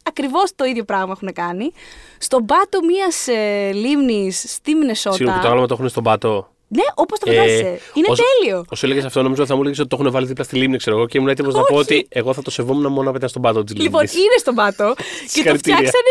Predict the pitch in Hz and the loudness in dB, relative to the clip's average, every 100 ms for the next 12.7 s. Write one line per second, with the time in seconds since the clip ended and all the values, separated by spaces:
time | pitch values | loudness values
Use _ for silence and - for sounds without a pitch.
0 | 453 403 403 - 320 302 330 440 392 302 | 4 2 -4 -2 0 2 0 -2 -4 0
1 | 415 415 202 180 - - - - - - | 2 2 0 -4 -6 -12 -16 -14 -12 -8
2 | - 466 - 523 571 - 370 440 440 523 | 0 0 2 2 4 4 4 4 4 2
3 | 392 339 427 392 415 466 415 285 247 240 | 0 0 0 -2 0 2 2 2 2 0
4 | 381 - 240 233 240 392 330 262 277 285 | -4 -2 -4 -6 -6 -4 -2 -2 -2 -4
5 | 302 240 - 208 196 - 202 294 262 135 | -4 -6 -6 -4 -4 -4 -4 -4 -2 -4
6 | - 254 269 262 262 233 370 359 339 330 | -4 -6 -4 -4 -4 -4 -2 0 -2 -4
7 | 262 247 294 262 - 427 403 - 403 339 | -4 -2 -2 -4 -4 -8 -8 -8 -2 -2
8 | 240 370 381 214 277 247 294 - 320 277 | 0 -2 0 -2 -2 0 -2 -2 -2 0
9 | 285 240 247 294 294 294 247 269 220 180 | 2 4 2 2 2 2 2 2 2 0
10 | 123 117 110 117 107 104 107 104 _ _ | 2 2 0 2 2 2 0 -6 _ _
11 | _ - - _ _ - 190 190 185 190 | _ -20 -20 _ _ -10 -6 0 2 2
12 | 208 - - 254 262 240 | 2 4 6 6 4 4